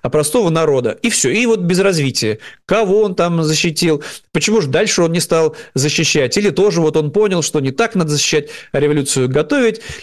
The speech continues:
и к этому ко всему ушел. Ну, в общем, получается, что, по большому счету, неудачник, у которого, несмотря на все его фантастические знания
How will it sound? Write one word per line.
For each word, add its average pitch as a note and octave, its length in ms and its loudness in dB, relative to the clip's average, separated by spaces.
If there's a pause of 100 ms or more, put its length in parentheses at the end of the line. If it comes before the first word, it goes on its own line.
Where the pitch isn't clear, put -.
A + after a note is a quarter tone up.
и D3 140 2
к D3 80 -4
этому C#3+ 260 -2
ко - 60 -10
всему D3+ 200 0
ушел. C4+ 320 0 (240)
Ну, G#3 140 2
в - 20 2
общем, B3 240 0
получается, A#3+ 560 0
что, A#3 300 0 (400)
по E3+ 60 -2
большому G#3 340 2
счету, G#3+ 220 0
неудачник, G3 720 0
у A#2 80 -2
которого, G3+ 520 2 (140)
несмотря F#3+ 380 0
на G3+ 120 0
все G#3 320 0
его C#3 320 0 (240)
фантастические C#3+ 1080 0
знания D#3+ 680 0